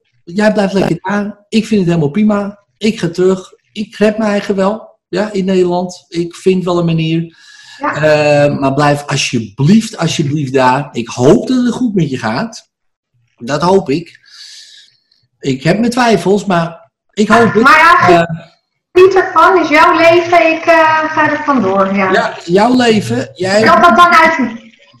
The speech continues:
Speaker 2: vanuit mij komt.
Speaker 1: Ja, en dat is ook eigenaarschap nemen, hè?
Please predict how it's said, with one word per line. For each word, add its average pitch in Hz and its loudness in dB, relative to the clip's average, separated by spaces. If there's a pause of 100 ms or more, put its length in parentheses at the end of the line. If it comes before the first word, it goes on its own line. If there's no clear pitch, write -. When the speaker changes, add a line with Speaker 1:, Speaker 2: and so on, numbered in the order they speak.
Speaker 2:
vanuit 320 4
mij 226 2
komt. 190 -4 (300)
Speaker 1:
Ja, 175 -2 (540)
en 170 -4
dat 208 0
is 214 -4
ook 240 -4
eigenaarschap 151 -4
nemen, 110 -4
hè? 196 -10